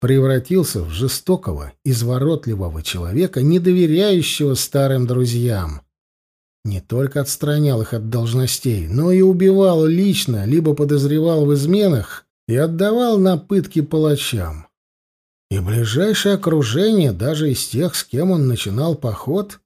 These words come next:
стало царя опасаться. Особенно непредсказуемым он был в пьяном угаре.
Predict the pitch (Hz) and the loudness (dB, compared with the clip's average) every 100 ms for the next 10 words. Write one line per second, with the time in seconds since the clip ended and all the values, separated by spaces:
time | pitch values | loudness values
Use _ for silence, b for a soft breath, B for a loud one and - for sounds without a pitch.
0 | _ _ _ - - - 123 135 160 - | _ _ _ -14 -12 -8 -4 -4 -4 -4
1 | 196 208 180 135 135 190 196 185 143 127 | -2 0 0 0 0 -2 -2 -2 -2 -2
2 | - 135 95 - _ _ _ _ _ _ | -4 -4 -4 -10 _ _ _ _ _ _
3 | _ - 76 - 135 170 165 156 147 143 | _ -12 -8 -6 -2 0 2 2 2 2
4 | 143 - 147 135 143 151 147 143 139 143 | -2 0 -2 0 2 2 4 2 2 2
5 | 175 165 160 147 - 127 143 143 143 139 | 2 0 0 -2 -4 0 2 4 2 0
6 | 127 123 123 110 92 80 | 0 0 0 0 -4 -6